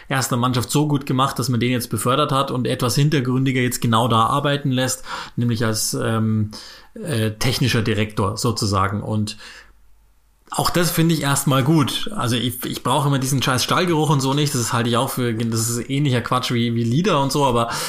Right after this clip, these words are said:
ähm, mir ist jetzt erstmal recht, dass jetzt, es gibt jetzt klare Kompetenzbereiche und ja,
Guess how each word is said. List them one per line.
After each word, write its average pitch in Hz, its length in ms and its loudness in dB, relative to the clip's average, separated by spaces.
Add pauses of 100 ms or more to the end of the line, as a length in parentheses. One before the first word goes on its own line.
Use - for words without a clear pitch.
(160)
ähm, 113 320 0 (880)
mir 180 260 2
ist 233 100 0
jetzt - 140 0
erstmal 165 360 2
recht, 165 280 0
dass 156 160 0
jetzt, 147 380 -2 (800)
es - 100 -2
gibt 165 220 -2
jetzt 156 240 -2
klare 143 400 2
Kompetenzbereiche 117 1200 0
und 113 300 -4 (840)
ja, 147 460 2